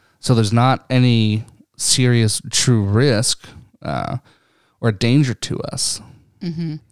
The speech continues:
Speaker 2: Well, the other thing that I would have you think or ask you to think about is, you know, like, do you wanna face your future as, like, a pessimist, um, a critic,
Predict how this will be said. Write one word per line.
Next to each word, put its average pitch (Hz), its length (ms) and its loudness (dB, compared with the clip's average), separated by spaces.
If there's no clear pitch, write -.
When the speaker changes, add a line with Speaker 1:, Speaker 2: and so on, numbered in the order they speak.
Speaker 2:
Well, 233 360 2
the 269 120 -2
other 392 140 -2
thing 233 220 -4
that 170 100 -2
I 180 140 0
would 185 200 -4
have 165 260 -6
you 151 80 -8
think 160 420 -2
or 147 280 0
ask 165 340 -4
you 160 80 -6
to 151 100 -4
think 196 280 -6
about 135 480 -6
is, 151 720 -6
you 190 180 0
know, 175 160 2
like, 160 220 -4
do 196 80 -2
you 220 80 2
wanna 220 180 2
face 196 380 0
your 165 420 0
future 208 680 -6
as, 156 320 -4
like, 147 380 -4
a 143 80 -2
pessimist, 160 1000 0
um, 123 560 -4
a 156 100 -4
critic, 175 760 -4